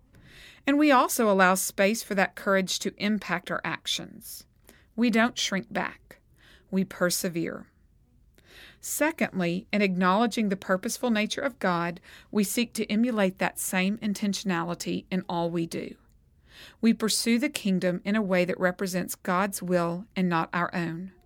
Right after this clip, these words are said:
And we do not allow the obstacles that will be placed in front of us to move us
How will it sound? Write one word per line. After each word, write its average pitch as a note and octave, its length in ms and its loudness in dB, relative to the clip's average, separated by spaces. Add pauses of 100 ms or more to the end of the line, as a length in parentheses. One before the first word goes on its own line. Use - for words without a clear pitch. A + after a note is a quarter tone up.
(520)
And A#3+ 120 4
we B3+ 120 6
do A#3 180 4
not B3+ 160 4
allow F#3 260 4
the F3+ 140 0
obstacles F#3 800 -4
that F#3 240 0
will F#3 140 0
be A3 100 -2
placed G3+ 400 -2
in A3 80 -2
front E4 280 -2
of F#3 100 0
us F3+ 380 -2
to - 120 -2
move G3 320 2
us A3+ 300 0